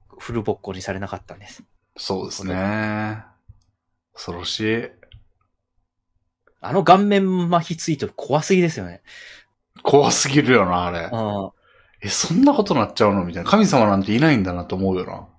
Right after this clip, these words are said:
Speaker 1: うん。なんなら僕はもう嘘ツイートとして脳内で処理したから忘れた。
Speaker 2: <laughs> なかなか出てこんかったもんな。竹内さんの中で。
Speaker 1: うん。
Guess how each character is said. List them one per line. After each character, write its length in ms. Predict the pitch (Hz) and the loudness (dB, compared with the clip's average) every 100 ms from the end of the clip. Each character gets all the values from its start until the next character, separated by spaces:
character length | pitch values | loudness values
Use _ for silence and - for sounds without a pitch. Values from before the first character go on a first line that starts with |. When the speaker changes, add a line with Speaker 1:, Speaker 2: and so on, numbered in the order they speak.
| - | -20
Speaker 1:
う 100 | 104 | -20
ん。 80 | 101 - _ - | -20 -20 _ -2
な 100 | 180 | 2
ん 40 | |
な 80 | 214 | 4
ら 120 | 156 | 4
僕 180 | 117 113 | 2 -2
は 60 | 117 | -2
も 160 | 113 | -2
う 60 | 107 - | -6 -4
嘘 200 | 131 202 | 0 2
ツ 200 | - 220 | 2 0
イ 40 | |
ー 40 | 165 | 0
ト 100 | 110 | -2
と 100 | 104 | -4
し 80 | |
て 80 | - | -8
脳 180 | 107 147 | -2 0
内 140 | 120 | 2
で 80 | 98 | 0
処 160 | 98 147 | -2 0
理 60 | |
し 80 | 117 | -2
た 120 | - | -4
か 460 | - _ _ - 107 | -10 _ _ -8 -4
ら 80 | 92 | 0
忘 280 | 98 104 156 | 0 2 2
れ 80 | 156 - 381 415 415 - - _ _ _ _ _ _ - 311 277 185 | 2 2 4 4 2 -2 -20 _ _ _ _ _ _ -6 -2 -2 0
た。 0 | |
Speaker 2:
<laughs> 80 | 139 | 2
な 20 | |
か 80 | 165 | 4
な 80 | 190 | 4
か 80 | 180 | 4
出 140 | 165 | 4
て 80 | 170 | 4
こ 60 | 180 | 4
ん 120 | 160 | 4
か 80 | 107 | 2
っ 60 | |
た 80 | - | 2
も 100 | 92 | -2
ん 40 | |
な。 320 | 92 90 101 - _ _ _ - _ _ | -4 -6 -8 -14 _ _ _ -20 _ _
竹 160 | - 95 | -6 -6
内 120 | 92 | -4
さ 140 | - | -4
ん 60 | 92 | -4
の 80 | 90 | -4
中 180 | 87 90 | -8 -8
で。 200 | 92 - _ _ _ _ _ - | -8 -10 _ _ _ _ _ -8
Speaker 1:
う 80 | |
ん。 320 | 117 110 98 | -6 -6 -8